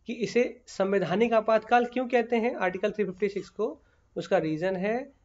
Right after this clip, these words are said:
क्योंकि लिखा हुआ है आर्टिकल थ्री फिफ्टी सिक्स में, "If the act will not act in accordance with the guideline of the constitution", संविधान के द्वारा लिखे हुए दिशा निर्देशों के अनुसार नहीं चलेगा, तो संविधान ही नहीं वहाँ काम कर रहा है,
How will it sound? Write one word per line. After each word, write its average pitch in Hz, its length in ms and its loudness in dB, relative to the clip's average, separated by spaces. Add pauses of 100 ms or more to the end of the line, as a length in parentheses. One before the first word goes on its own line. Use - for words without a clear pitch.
(200)
क्योंकि 202 920 -2 (220)
लिखा 165 280 -2
हुआ 190 240 2
है 190 60 2
आर्टिकल 185 240 -2
थ्री 185 180 -4
फिफ्टी 185 200 -4
सिक्स 180 340 -10
में, 180 300 -2 (280)
"If 165 80 -6
the 185 140 2
act 190 340 0
will 175 160 0
not 185 160 2
act 180 180 -2
in 180 100 2
accordance 170 520 2
with 156 140 -4 (160)
the 214 200 0
guideline 175 360 0
of 160 120 -2
the 151 100 -2
constitution", 196 600 -2 (380)
संविधान 170 440 2
के 185 80 2
द्वारा 175 260 2
लिखे 160 260 -2
हुए 175 180 0
दिशा 160 240 -2
निर्देशों 160 400 0
के 170 60 -2
अनुसार 175 360 2
नहीं 226 160 2
चलेगा, 220 420 2 (300)
तो 170 60 -4
संविधान 151 680 -4
ही 185 280 0
नहीं 247 220 6
वहाँ 220 240 8
काम 202 260 2
कर 190 140 0
रहा 170 200 0
है, 160 240 -6